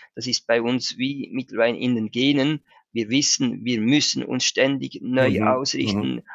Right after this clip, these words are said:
Speaker 1: an den Märkten mit den Produkten und natürlich dann auch in den Prozessen. Und wenn das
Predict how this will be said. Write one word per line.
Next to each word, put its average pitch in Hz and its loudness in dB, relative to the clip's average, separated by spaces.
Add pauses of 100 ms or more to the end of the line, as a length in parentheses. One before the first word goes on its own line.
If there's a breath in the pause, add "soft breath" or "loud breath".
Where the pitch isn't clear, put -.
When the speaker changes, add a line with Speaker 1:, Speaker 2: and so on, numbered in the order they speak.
Speaker 1:
an 135 4
den 135 0
Märkten 127 0
mit 139 0
den 131 -2
Produkten 131 -8
und 143 -2
natürlich 123 -6
dann 120 -2
auch 113 2
in 131 -2
den 131 -2
Prozessen. 120 -2 (340 loud breath)
Und - -4 (720 soft breath)
wenn 143 0
das - -4